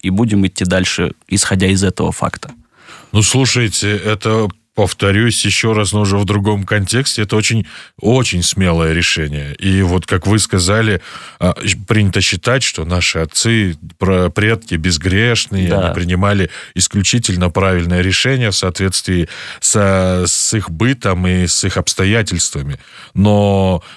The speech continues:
Speaker 2: мы же все понимаем, мы все были детьми, подростками, там, а,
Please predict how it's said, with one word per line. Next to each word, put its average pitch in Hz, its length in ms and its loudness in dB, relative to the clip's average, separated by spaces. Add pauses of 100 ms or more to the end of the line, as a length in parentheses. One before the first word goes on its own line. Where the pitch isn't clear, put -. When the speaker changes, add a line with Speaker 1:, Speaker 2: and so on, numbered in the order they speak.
Speaker 2:
мы 123 100 2
же 117 120 2
все 190 200 0
понимаем, 101 500 0
мы 92 100 2
все 156 220 0
были 110 260 0
детьми, 90 600 0 (200)
подростками, 90 880 0
там, 76 320 -4
а, 78 220 2